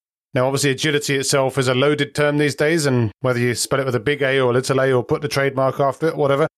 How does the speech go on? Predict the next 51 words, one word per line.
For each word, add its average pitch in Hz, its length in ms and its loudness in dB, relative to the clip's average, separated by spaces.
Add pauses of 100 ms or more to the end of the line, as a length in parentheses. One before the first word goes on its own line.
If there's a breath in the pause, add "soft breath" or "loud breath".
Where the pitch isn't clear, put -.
(260)
But 170 100 0
also 185 240 0
then 170 180 0
the 160 100 2
importance 160 680 0
of 139 340 2
psychological 147 500 -2
safety, 160 380 -2
which 175 160 0
you've 135 100 2
also 139 180 2
touched 143 280 -4
upon. 147 260 -2 (480)
And 135 340 2 (140)
everyone's 139 400 0
kind 156 280 -2
of 131 60 -4
talking 143 260 -2
about 131 220 -2
these 127 160 0
days, 139 240 0
or 135 80 0
at 127 60 -4
least 127 160 0
trying 143 220 0
to 127 40 -4
talk 135 220 -2
about 131 240 -2
it, - 160 -2 (180)
is 147 160 0
at 160 80 2
least 147 200 -2
in 143 100 2
the 127 60 0
discussion. 143 600 -2 (460)
Do 185 80 -2
you 214 160 2
think 160 300 -2
that 139 140 -2
both 160 220 0
of 151 60 -2
these 143 200 -2
things 135 440 0 (100)
are 127 200 2
required 131 580 0 (400)
for 147 160 0
an 143 80 2
organization's 139 600 0
people 135 300 -4
to 131 100 0
thrive, 147 520 0